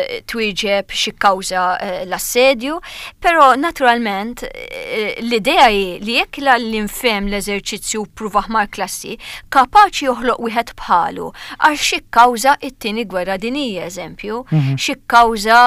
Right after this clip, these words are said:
Speaker 1: eh, em, eh, is-sette Ġunju.
Speaker 2: Mhm.
Speaker 1: Eh, tuża l-istess, eh, approach, l-istess metodu, allora, l-eżerċizzi li hemm hemm ma tistax tistudjahom bl-amment, mhux dak l-iskop,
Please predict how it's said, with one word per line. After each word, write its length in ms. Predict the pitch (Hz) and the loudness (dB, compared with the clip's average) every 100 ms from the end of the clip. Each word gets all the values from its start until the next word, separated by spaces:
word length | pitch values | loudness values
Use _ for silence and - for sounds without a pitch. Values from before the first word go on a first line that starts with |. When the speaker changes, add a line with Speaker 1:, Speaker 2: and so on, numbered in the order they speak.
| 240 | 6
Speaker 1:
eh, 920 | 214 208 202 202 202 202 196 202 196 | 4 2 2 2 0 0 0 0 -2
em, 200 | 196 196 | -2 -4
eh, 800 | 196 196 151 110 104 95 95 120 | -4 -4 -4 -4 -6 -8 -8 -8
is-sette 440 | 220 - 208 - | -6 -6 -4 -2
Ġunju. 600 | 220 277 277 214 190 165 - - - | -2 0 0 -2 -4 -8 -12 -20 -12
Speaker 2:
Mhm. 80 | 139 120 | -8 -2
Speaker 1:
Eh, 180 | 226 | -2
tuża 480 | - - 440 285 247 | -2 0 0 2 2
l-istess, 760 | 233 233 - - 196 175 - - | 2 -2 -6 -4 -4 -4 -8 -8
eh, 500 | 180 - - - - - | -10 -12 -20 -12 -8 -4
approach, 760 | 247 - 254 214 208 269 - | -6 -6 -2 0 0 -4 -8
l-istess 540 | 247 208 202 285 302 - | -8 -8 -8 -6 -6 -6
metodu, 560 | 208 190 190 233 294 330 - - | -4 -4 -4 -4 -4 -8 -10 -6
allora, 260 | 285 285 - - - - | 0 0 0 -6 -10 -16
l-eżerċizzi 800 | - 240 254 240 226 240 214 226 | -12 -2 0 0 -2 -6 -8 -6
li 80 | 202 | -4
hemm 160 | 196 254 | -4 -2
hemm 400 | 330 233 - 247 | -2 -4 -6 -4
ma 80 | 269 | -2
tistax 380 | 277 - 302 - | -4 -8 -8 -8
tistudjahom 540 | 208 - 170 196 175 | -12 -12 -10 -8 -8
bl-amment, 480 | 196 180 175 185 214 | -6 -6 -6 -10 -8
mhux 220 | 262 262 | -10 -10
dak 260 | - 180 - | -12 -14 -12
l-iskop, 500 | 180 - 180 190 | -12 -10 -4 -4